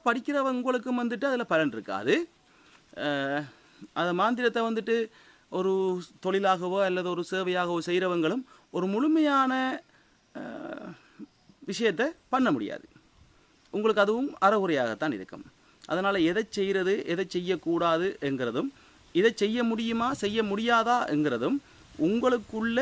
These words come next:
இருக்கக்கூடிய தன்மைகளும் அந்த விஞ்ஞான அடிப்படையிலும் தான் தீர்மானிக்கப்பட்டிருக்கு. அதுக்கான கோட்பாட்டின் முறையில தான் அடி-, தீர்மானிக்கப்பட்டிருக்கு.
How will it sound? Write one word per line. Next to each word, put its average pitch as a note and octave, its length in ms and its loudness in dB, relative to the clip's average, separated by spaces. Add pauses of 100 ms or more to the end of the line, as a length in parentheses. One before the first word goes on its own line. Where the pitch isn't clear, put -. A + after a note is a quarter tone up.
இருக்கக்கூடிய G#3 760 -2 (720)
தன்மைகளும் G#3 600 2 (920)
அந்த G3 280 0 (400)
விஞ்ஞான A#3 440 2
அடிப்படையிலும் G3 680 2
தான் A#3 160 2
தீர்மானிக்கப்பட்டிருக்கு. D3+ 840 -2 (200)
அதுக்கான D#3 420 0
கோட்பாட்டின் E3+ 600 2
முறையில C#3+ 300 0
தான் B2 120 0
அடி-, D3+ 240 -6
தீர்மானிக்கப்பட்டிருக்கு. D3+ 760 -4